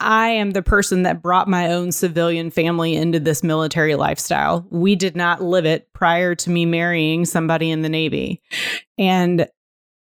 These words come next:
unless you have a piece like that, or you are involved in history like you are with, you know, museum and, and, and education,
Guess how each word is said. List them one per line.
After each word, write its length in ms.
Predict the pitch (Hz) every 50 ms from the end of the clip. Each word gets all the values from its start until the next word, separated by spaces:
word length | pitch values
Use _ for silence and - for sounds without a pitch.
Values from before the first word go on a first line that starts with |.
| _ -
unless 640 | 208 208 196 190 185 185 196 202 190 - - - -
you 120 | 190 190 180
have 300 | 160 185 180 180 180 170
a 300 | 170 165 165 165 165 - _ _ _ _ _ -
piece 360 | - - 202 190 - - -
like 240 | 170 160 160 - -
that, 280 | - 143 - - - -
or 200 | 208 185 185 185
you 300 | 190 185 185 175 170 175
are 240 | 180 175 175 180
involved 540 | 170 151 175 175 151 180 170 170 175 165 165
in 120 | 175 170 160
history 500 | - 208 214 - - - 170 160 160 160
like 240 | 156 156 160 -
you 180 | 196 185 180 170
are 240 | 165 160 156 151 160
with, 220 | 156 156 156 -
you 100 | 175 165 160
know, 220 | 156 151 151 156
museum 800 | 156 160 170 165 165 156 147 190 190 185 175 165 160 160 156 156
and, 180 | 151 147 156 151 -
and, 280 | 165 165 160 156 151 -
and 180 | - 175 170 170
education, 840 | - 175 156 180 170 - 196 185 175 - - 170 147 139 147 156